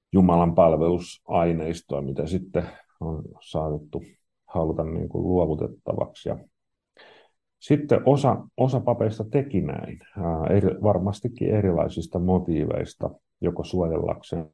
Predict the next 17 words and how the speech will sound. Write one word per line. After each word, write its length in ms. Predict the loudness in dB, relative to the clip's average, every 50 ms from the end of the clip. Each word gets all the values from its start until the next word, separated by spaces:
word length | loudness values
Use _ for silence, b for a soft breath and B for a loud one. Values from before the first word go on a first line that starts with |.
| _ _ -12 -12 -12
sitä 200 | -12 -12 -10 -8
omaa 300 | -4 -2 -2 0 0 0
seurakuntansa 840 | 0 0 -2 -2 -2 -2 -4 -4 -4 -4 -4 -8 -8 -10 -12 _ -10
tai 140 | -8 -8
suojellakseen 600 | -4 -2 0 0 0 0 -2 -4 -6 -8 -12 -10 -6
itseään. 800 | -2 -2 -2 -2 -2 -8 -6 -2 0 2 2 2 2 0 -2 -4
<laughs> 1160 | -6 -6 -8 -8 -8 -12 -20 -20 -20 -20 -20 -20 -20 -20 _ _ _ _ _ _ _ _ 0
Ää, 400 | 2 2 4 4 4 2 2 0 -4 -10 _ _ -4 -2
ja, 180 | 0 0 0 0
mut, 300 | 0 0 0 0 -2 -4
mut 240 | -2 -2 -2 -4 -6 -16 -18 -14 -10 -6 -2
me 160 | 0 0 0
tiedetään, 500 | 2 2 2 2 2 0 0 -2 -2 -2
et, 80 | -2 -4 -6 _ _ _ -4 -2
et 100 | -2 -2 -2 -6 -20 _ -8 -2
osa 360 | 0 0 2 2 2 2 4
ei, 420 | 4 4 4 4 4 2 -2 -6